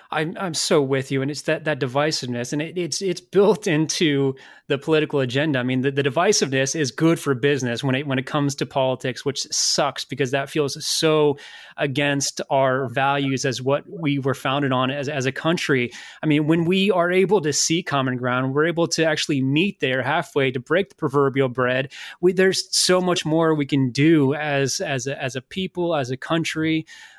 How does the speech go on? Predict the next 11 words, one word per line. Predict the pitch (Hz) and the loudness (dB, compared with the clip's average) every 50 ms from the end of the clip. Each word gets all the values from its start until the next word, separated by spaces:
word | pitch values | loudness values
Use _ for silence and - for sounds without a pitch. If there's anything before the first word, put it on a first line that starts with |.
| - | -16
I, | - - 165 170 165 151 - - - - - - | -10 -6 -4 -4 -2 -2 -4 -6 -6 -8 -8 -6
I, | 156 160 175 | -4 -2 0
I | 170 165 160 | 0 0 0
wish | 151 147 165 185 190 190 - - - | 0 2 4 4 4 4 2 0 -2
there | 165 135 143 143 135 | -2 0 0 2 2
w-, | 131 139 170 - | 2 0 0 -2
was | 160 143 143 123 123 | 0 0 0 0 0
more | 127 127 135 139 135 139 156 | 0 2 2 2 2 2 0
of | 156 156 165 170 147 127 | 0 0 0 0 -2 -4
that, | 127 117 117 117 120 123 | -8 -8 -6 -6 -4 -2
and | 147 135 131 131 | -2 -2 -2 -2